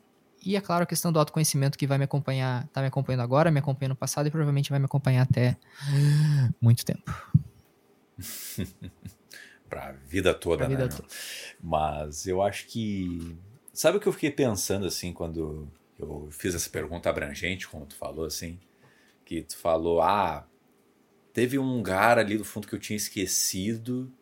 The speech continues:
Speaker 2: que queria ter uma banda",
Speaker 1: Uhum.
Speaker 2: sabe? E eu me, eu me vi nesse momento, assim, quando eu parei de fazer captação de foto, vídeo, assim, e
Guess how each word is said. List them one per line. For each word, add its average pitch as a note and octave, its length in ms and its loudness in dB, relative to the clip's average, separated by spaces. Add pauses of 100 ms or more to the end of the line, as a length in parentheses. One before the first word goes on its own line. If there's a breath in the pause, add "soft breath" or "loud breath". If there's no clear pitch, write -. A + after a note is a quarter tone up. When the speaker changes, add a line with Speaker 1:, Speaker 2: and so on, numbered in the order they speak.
(340)
Speaker 2:
que - 100 -10
queria D3 360 4
ter - 120 -2
uma G2+ 160 0
banda", D#2 320 -8
Speaker 1:
Uhum. A#2+ 160 -2 (320)
Speaker 2:
sabe? - 380 -10 (1200 loud breath)
E G2 680 -4
eu G#2 140 2
me, B2+ 400 0
eu A2+ 260 0
me C3 240 -6
vi D#3 320 -6
nesse C3 260 -4
momento, G#2 360 -4
assim, A2 680 -6 (420)
quando F#2 720 -2 (240)
eu F#2+ 120 -4
parei F#2+ 340 2
de G#2 100 -10
fazer F2+ 280 0
captação F2 840 -6 (140)
de E2+ 160 -18
foto, E2 580 -2
vídeo, E2 380 -10
assim, F#2 400 -10 (1400 soft breath)
e G#2 760 0